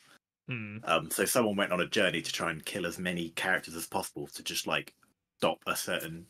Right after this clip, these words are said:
Speaker 2: event from happening.
Speaker 1: Yeah.
Speaker 2: And, like,
Speaker 1: And what, it still
Speaker 2: yeah.
Speaker 1: happens, does it?
Speaker 2: Uh, well, no, he got to a stage where it was finally just like, "Yeah, fine, you got us." <laughs>
Speaker 1: Yeah.
Speaker 2: And they had, like, they had, like, really rare dialogue for that situation, which is quite interesting.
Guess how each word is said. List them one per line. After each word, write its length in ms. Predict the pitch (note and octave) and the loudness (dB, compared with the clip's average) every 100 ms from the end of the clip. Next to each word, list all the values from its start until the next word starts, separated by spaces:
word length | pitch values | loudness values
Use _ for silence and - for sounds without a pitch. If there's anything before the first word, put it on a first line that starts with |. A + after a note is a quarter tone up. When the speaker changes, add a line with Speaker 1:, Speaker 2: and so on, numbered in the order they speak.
| - | -18
Speaker 2:
event 280 | E2+ F#2 F2+ | 0 0 0
from 160 | - F2+ | -4 -2
happening. 400 | F#2 G2 G#2 G#2 - | -2 -2 -6 -6 -12
Speaker 1:
Yeah. 460 | C#3+ B2 G2+ G2+ A#2+ - _ _ _ _ | -4 -2 -2 -2 -4 -8 _ _ _ _
Speaker 2:
And, 120 | D#2+ | -2
like, 160 | D3 C3 | 4 6
Speaker 1:
And 80 | B2+ | 6
what, 160 | A2+ | 6
it 100 | A#2 | 4
still 280 | - C#3 A2 | 4 6 6
Speaker 2:
yeah. 0 | |
Speaker 1:
happens, 420 | A2 G#2+ G#2 F#2 | 6 4 0 -6
does 180 | - G2 | -8 -6
it? 140 | C3 - _ _ _ _ _ _ _ _ | -6 -8 _ _ _ _ _ _ _ _
Speaker 2:
Uh, 160 | - C#3 C#3+ | 4 4 4
well, 200 | A#2 - | 2 2
no, 140 | G#2+ E2 | 2 2
he 60 | |
got 160 | F#2 G#2 | 2 0
to 60 | E2+ | -4
a 20 | |
stage 260 | - E2 | -4 -2
where 80 | D2+ | -4
it 40 | C#2 | -8
was 80 | - | -6
finally 240 | F2+ D2 | -6 -4
just 200 | D2+ - | -6 -6
like, 140 | C2+ | -4
"Yeah, 160 | G2 G#2 - | 0 0 -2
fine, 340 | - A#2 A2 | 2 4 6
you 100 | A#2 | 6
got 220 | B2+ A#2+ A#2 | 8 8 8
us." 260 | - - - | 4 -2 2
<laughs> 380 | C#3+ - A#3+ - - - _ | 2 4 2 2 -14 -18 _
Speaker 1:
Yeah. 400 | C3+ - - C3 - - | -16 -6 -2 -2 -2 -6
Speaker 2:
And 120 | E2+ | 2
they 60 | |
had, 160 | F2+ F#2 | 4 4
like, 240 | E2+ - - | 0 -2 2
they 80 | G#2+ | 4
had, 120 | G#2+ | 6
like, 140 | F2+ | 4
really 140 | F#2 F2 | 2 0
rare 240 | F#2+ F2+ | 4 4
dialogue 440 | D#2+ F2+ F#2+ G2+ - | 4 2 4 2 -4
for 200 | - E2 | -8 -4
that 200 | D#2 - | -4 -4
situation, 540 | - G2 E2 - - - | -8 -4 -4 -4 -10 -16
which 160 | - G2 | -10 -8
is 80 | - | -8
quite 180 | D2 | -10
interesting. 460 | - - - D2 D2 | -10 -10 -10 -10 -14